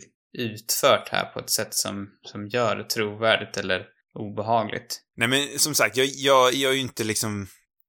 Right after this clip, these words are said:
Speaker 2: världens största fan av, av greppen som den här filmen tar visuellt heller. Men jag tycker, och, alltså, de fyller...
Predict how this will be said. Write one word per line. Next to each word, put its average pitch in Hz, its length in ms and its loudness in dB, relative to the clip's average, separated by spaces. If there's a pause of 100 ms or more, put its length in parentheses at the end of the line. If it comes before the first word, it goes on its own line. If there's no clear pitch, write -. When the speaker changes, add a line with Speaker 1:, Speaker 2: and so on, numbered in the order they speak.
(320)
Speaker 2:
världens 104 380 4
största 107 300 0
fan 92 400 -2
av, 90 240 -4
av 95 160 -8
greppen 98 640 -4
som 95 160 -6
den 87 100 -8
här 82 120 -8
filmen 90 320 -12
tar 92 240 -6
visuellt 92 460 -2
heller. 101 520 -2 (200)
Men 110 80 -2
jag 110 120 4
tycker, 131 500 2
och, 101 200 4
alltså, 110 200 2
de 107 140 0
fyller... 135 760 2